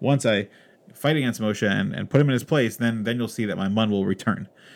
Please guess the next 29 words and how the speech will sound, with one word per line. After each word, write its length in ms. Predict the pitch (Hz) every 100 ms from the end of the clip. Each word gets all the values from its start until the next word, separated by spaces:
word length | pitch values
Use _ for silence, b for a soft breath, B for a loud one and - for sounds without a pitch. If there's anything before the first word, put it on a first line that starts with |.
| B B
And 140 | - -
people 260 | 101 131
listen 240 | 147 156 123
to 80 | 90
that, 240 | - -
and 100 | 104
people 220 | - 117
bought 280 | 104 135 123
that, 180 | - 87
because 280 | 110 98 101
we 120 | 101
could 120 | 98
twist 240 | 139 123
anything. 400 | 113 82 - 50 - b b b
We 100 | -
have 100 | 101
to 80 | -
be 100 | 104
so 300 | 101 113 107 -
intellectually 520 | 107 110 - 104 92
honest 360 | 101 104 -
and 80 | 143
make 120 | 101
sure 140 | - 98
that 40 |
we 60 | 80
have 100 | 92
a 60 |
Rebbe, 400 | 95 104 104 98